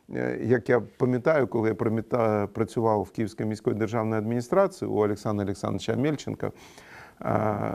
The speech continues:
у нього, ну, любиме таке речення було: «Там закопана моя пуповина». От він казав, от, от таке от, я,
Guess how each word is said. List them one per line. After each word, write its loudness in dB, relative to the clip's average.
у -2
нього, 2
ну, -2
любиме 0
таке 0
речення 2
було: -2
«Там 4
закопана 0
моя 0
пуповина». -4
От 0
він 2
казав, -2
от, -6
от -4
таке 0
от, 0
я, 2